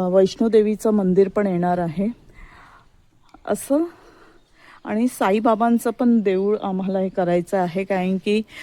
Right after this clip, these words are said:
साईबाबा आणखीन, अ, निमकरोली बाबा हे ए-, एकच, म्हणजे एकाच,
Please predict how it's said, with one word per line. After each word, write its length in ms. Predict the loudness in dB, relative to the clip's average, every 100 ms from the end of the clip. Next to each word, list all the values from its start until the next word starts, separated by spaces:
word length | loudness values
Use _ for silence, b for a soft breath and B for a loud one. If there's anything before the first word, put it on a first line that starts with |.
| B -4
साईबाबा 680 | 0 2 4 4 4 4 2 0 -6 B B
आणखीन, 580 | -2 -2 4 6 8
अ, 240 | 8 6 6
निमकरोली 720 | 8 8 8 8 6 6 2
बाबा 340 | 2 0 -2 -6 -8 B B B B B B -20 0
हे 280 | 4 4 2 -2 -10 B B B B _ -14
ए-, 180 | -12 -14 -18 _ _ _ 0
एकच, 480 | 0 2 2 2 -2 -2
म्हणजे 240 | 0 0
एकाच, 400 | -2 -2 0